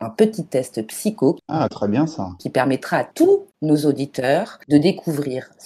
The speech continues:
Speaker 1: sans tabou leur e-portrait psychologique à travers une série de trois questions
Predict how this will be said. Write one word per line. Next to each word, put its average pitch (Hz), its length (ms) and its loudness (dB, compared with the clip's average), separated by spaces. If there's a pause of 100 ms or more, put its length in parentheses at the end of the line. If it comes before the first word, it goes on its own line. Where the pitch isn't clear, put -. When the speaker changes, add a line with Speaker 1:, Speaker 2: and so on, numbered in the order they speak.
(120)
Speaker 1:
sans 208 180 0
tabou 151 480 0
leur 131 180 2
e-portrait 135 480 -2
psychologique 175 760 0
à 135 60 2
travers 151 320 0
une 156 100 0
série 170 240 0
de 165 200 0 (360)
trois 202 420 4 (100)
questions 120 420 -6